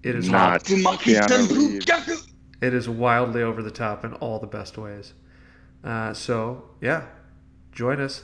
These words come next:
Speaker 1: next week for that. Please leave us a review on Apple Podcasts if you would. Uh, you can find the show at Hops and B O Flops on Facebook, Twitter, and Instagram. You can find Captain Cash up Future Man's ass.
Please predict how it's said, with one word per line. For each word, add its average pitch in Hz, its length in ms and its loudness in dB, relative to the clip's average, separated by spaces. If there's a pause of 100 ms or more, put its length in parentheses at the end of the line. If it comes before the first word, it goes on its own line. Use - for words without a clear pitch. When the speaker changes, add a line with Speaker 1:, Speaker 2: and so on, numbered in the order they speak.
(120)
Speaker 1:
next 117 300 -8
week 110 320 -10
for - 160 -12
that. 110 500 -6 (680)
Please 160 380 0
leave 127 140 2
us - 120 -10
a 110 40 -10
review 107 540 -10
on 120 180 -10
Apple 110 280 -6
Podcasts 117 680 -6
if 117 200 -12
you 110 100 -10
would. 143 340 -4 (640)
Uh, 101 460 -10 (180)
you 117 140 -8
can 110 100 -8
find 113 500 -6
the 107 60 -8
show 147 380 -2
at 123 220 -4
Hops 113 300 -4
and 113 100 -16
B 113 140 -6
O 107 80 -8
Flops 113 380 -10
on 110 300 -12
Facebook, 151 560 -6
Twitter, 110 260 -8
and 113 80 -6
Instagram. 127 420 -6
You 104 80 -12
can - 100 -18
find 110 260 -8
Captain 147 400 -2
Cash 117 460 -4 (320)
up - 280 0
Future 131 260 -2
Man's 107 400 -8
ass. 123 460 -4